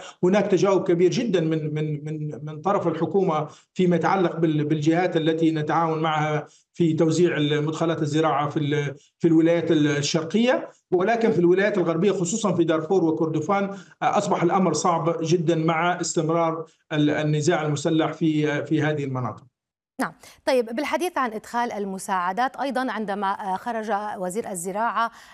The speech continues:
Speaker 2: السوداني يتحدث عن، آه، الوضع الأمن الغذائي في السودان، تحدث عن عدم إمكانية فتح الحدود لإدخال المساعدات،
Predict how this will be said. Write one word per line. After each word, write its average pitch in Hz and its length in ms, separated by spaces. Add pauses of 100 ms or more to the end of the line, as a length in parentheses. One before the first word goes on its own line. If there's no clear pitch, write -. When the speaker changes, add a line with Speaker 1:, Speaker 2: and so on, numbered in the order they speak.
(100)
Speaker 2:
السوداني 233 540
يتحدث 214 540
عن، 208 280
آه، 190 300
الوضع 202 380
الأمن 226 340
الغذائي 214 560
في 196 300
السودان، 214 560 (320)
تحدث 285 440
عن 233 360
عدم 233 300
إمكانية 220 520
فتح - 560
الحدود 226 680
لإدخال 226 400
المساعدات، 190 840